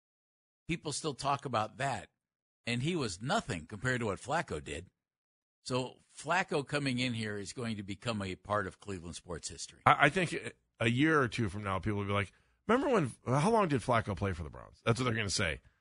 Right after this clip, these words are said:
Speaker 2: "How many seasons was he with
Speaker 1: Wasn't
Speaker 2: the Browns?"
Speaker 1: he there three years?
Speaker 2: <laughs> No, more like three games.
Speaker 1: How about six games? <laughs> That included the playoffs.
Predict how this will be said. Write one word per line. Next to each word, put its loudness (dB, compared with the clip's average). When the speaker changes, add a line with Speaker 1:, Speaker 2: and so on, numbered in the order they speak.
Speaker 2:
"How 8
many 4
seasons 2
was -2
he 0
with 4
Speaker 1:
Wasn't 4
Speaker 2:
the 6
Browns?" 6
Speaker 1:
he 6
there 4
three -2
years? 0
Speaker 2:
<laughs> 2
No, 4
more 2
like 4
three -2
games. -8
Speaker 1:
How -6
about -2
six -8
games? -10
<laughs> -2
That 0
included -2
the -4
playoffs. -2